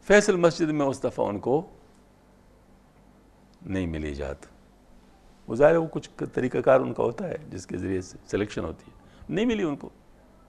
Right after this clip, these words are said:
وہ مجبوراً ہمارے پاس آئے۔ بھائی چوائس نہیں،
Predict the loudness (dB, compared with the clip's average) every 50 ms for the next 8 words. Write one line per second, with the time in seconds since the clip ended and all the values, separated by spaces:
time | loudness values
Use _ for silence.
0 | -20 -20 -20 -20 -20 -20 -20 -20 -20 -20 -20 -20 -20 -20 -8 0 2 6 8 8
1 | 8 8 8 8 8 10 10 10 8 8 10 10 10 10 8 6 4 2 2 0
2 | -4 -8 -10 -12 -14 -16 -20 -20 -20 -20 -20 -20 -20 -20 -20 -20 -20 -20 -20 -20
3 | -20 -20 -20 -20 -20 -20 _ _ _ -20 -20 -20 -20 -20 _ -20 -20 -20 _ -20
4 | -20 -20 -20 -20 -20 -20 -20 -20 -6 0 0 2 6 8 10 10 10 8 4 2
5 | 2 2 2